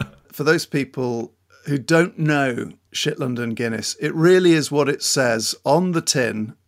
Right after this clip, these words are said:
that tin being an Instagram account where you post photos that either you've taken or have been submitted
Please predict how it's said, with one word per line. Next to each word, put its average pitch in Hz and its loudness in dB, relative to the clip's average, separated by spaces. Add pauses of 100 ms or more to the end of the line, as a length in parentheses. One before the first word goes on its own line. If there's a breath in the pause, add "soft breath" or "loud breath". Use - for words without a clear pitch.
(140)
that - 0
tin 143 2
being 131 0
an 131 0
Instagram 135 -2
account 113 -6
where 127 -4
you 135 -6
post - -4
photos 156 2
that 127 -4
either 135 -2
you've 143 -2
taken 135 -2
or 123 0
have 113 -6
been 123 -4
submitted 120 -6